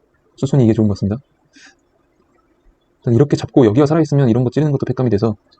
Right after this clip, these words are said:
저도 좀 더 둬볼 수 있지 않을까 싶습니다. 받지 않는다면 단수 치고 이을 때 환격으로 먹는 게 있죠? 그럼 따낼 수도 있을 것 같아요. 여기 버리고. 근데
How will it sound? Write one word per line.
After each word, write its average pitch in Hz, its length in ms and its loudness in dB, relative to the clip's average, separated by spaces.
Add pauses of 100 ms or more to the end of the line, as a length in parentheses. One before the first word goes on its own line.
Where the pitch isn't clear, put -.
(640)
저도 - 160 -4
좀 139 120 -2
더 139 80 0
둬볼 113 180 -4
수 - 80 -6
있지 - 100 -6
않을까 107 220 -2
싶습니다. 107 340 -4 (3750)
받지 - 200 -2
않는다면 127 220 2
단수 113 220 0
치고 139 200 2
이을 113 180 4
때 147 180 0
환격으로 143 380 2
먹는 107 160 2
게 107 60 4
있죠? 135 140 -2 (960)
그럼 160 120 -2
따낼 175 220 2
수도 175 220 2
있을 127 160 0
것 117 80 2
같아요. 110 160 0
여기 104 80 2
버리고. 107 280 2
근데 120 280 -2